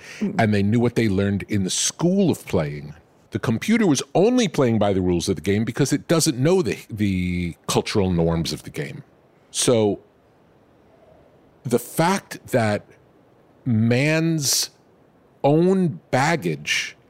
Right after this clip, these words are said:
Speaker 2: of beliefs,
Speaker 1: Right.
Speaker 2: of thinking we know best, is what was holding man back.
Speaker 1: Yeah.
Speaker 2: And the computer was what showed us that. And I thought it was so beautiful because that gave me hope for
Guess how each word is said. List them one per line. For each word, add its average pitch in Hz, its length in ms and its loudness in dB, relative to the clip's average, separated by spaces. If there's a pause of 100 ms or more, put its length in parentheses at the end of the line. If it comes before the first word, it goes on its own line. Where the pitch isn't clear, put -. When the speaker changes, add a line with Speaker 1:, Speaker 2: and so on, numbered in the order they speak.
Speaker 2:
of 101 240 2
beliefs, - 880 -2
Speaker 1:
Right. - 260 -8 (180)
Speaker 2:
of 120 160 2
thinking 139 840 0
we 139 220 4
know 123 320 4
best, - 720 -4 (1040)
is 139 220 2
what 123 180 2
was 110 160 0
holding 120 640 0
man 92 320 0
back. - 460 -10 (420)
Speaker 1:
Yeah. 190 320 -4 (400)
Speaker 2:
And 110 140 2
the 110 60 0
computer 165 560 0
was 104 200 -2
what 110 160 0
showed 151 320 0
us - 180 -4
that. 80 260 -6 (140)
And 95 80 -2
I 92 100 -2
thought 101 200 -2
it 90 100 -6
was - 100 -8
so 95 200 0
beautiful 147 480 0
because 87 400 -4 (480)
that 127 480 0 (720)
gave 120 260 0
me 117 120 2
hope 110 280 0
for - 240 -2